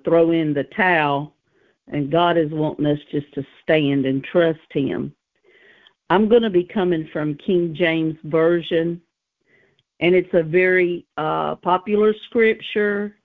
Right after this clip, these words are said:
Second Chronicles twenty. I'm coming from verse seventeen through thirty. That's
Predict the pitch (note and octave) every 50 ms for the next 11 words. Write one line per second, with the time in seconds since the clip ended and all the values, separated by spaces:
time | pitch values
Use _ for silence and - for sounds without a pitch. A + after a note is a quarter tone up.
0 | _ _ _ _ _ - F#3+ F3 E3 - D#3+ - - - - - - F3 E3+ F3
1 | F3+ F#3 G3+ G#3+ G#3+ G#3+ B3 A#3 A#3+ B3+ B3 A#3 _ _ _ _ _ _ _ _
2 | _ _ _ _ _ _ _ _ _ _ _ _ - - - F#3 G3 G3 G3 G3+
3 | G3+ G3+ G#3 A3 A#3+ A#3 - _ _ _ _ _ _ _ _ _ _ _ _ _
4 | _ _ _ _ _ _ _ _ _ _ _ _ _ _ _ _ _ _ _ -
5 | C#3+ D#3+ - - - F#3+ F#3+ F3+ E3+ E3+ - - D#3+ D#3+ D3+ C#3+ E3 D#3+ D#3 D#3
6 | D3+ - _ _ _ - G3+ G3+ G3+ G3 F#3+ F#3+ F#3 F#3 - G#3 F3+ F3 E3 D#3
7 | D#3 D3+ D3 - - D#3 D3+ C#3+ - _ _ - D#3+ D#3 D3+ C3+ B2 C#3 - -
8 | - - _ _ _ _ _ _ _ _ _ _ _ _ _ _ _ _ _ _
9 | _ _ _ _ _ _ _ _ _ _ _ _ _ _ _ _ _ _ _ _
10 | _ _ _ - C#3 C#3 D3 C#3+ C3+ - - -